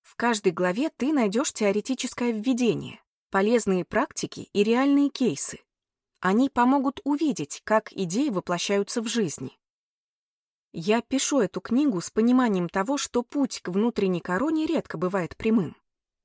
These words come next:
Будут повороты, откаты, сомнения. Это нормально. Главное — понять и принять.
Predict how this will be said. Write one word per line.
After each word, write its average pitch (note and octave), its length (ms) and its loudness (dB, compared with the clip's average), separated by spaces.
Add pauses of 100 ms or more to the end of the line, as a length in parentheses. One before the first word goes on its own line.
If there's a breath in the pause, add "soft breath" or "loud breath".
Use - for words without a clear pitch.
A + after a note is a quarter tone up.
(300 loud breath)
Будут B3+ 400 0
повороты, C4 640 -2 (240)
откаты, - 680 -2 (140)
сомнения. A3+ 760 0 (360)
Это C#4 200 2
нормально. A#3+ 580 0 (600)
Главное — F#3+ 640 0 (140)
понять A#3+ 500 2
и B3 100 0
принять. C4 640 0